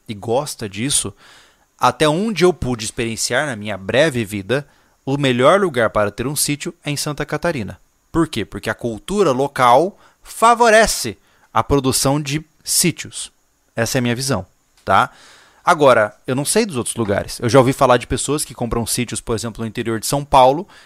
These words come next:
e se o cara não botar todo um sistema de alarme, roubam tudo do sítio dele.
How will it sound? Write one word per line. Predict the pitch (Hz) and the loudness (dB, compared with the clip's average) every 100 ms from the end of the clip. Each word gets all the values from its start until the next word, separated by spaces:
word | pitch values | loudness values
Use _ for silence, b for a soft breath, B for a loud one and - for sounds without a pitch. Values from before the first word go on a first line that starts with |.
| b | b
e | 127 | -6
se | 139 | -6
o | |
cara | 135 139 | 2 2
não | 139 139 | 4 0
botar | 123 127 | 0 -2
todo | - - 175 190 | -4 -2 0 0
um | 165 | -2
sistema | - 135 - 131 123 | -8 -8 -8 -6 -4
de | 151 | -2
alarme, | 160 147 143 160 202 233 - | 2 4 2 0 -8 -12 -2
roubam | 165 180 202 | 2 4 2
tudo | 202 180 | -2 -6
do | 175 | -6
sítio | - - | -8 -4
dele. | 277 226 | 4 4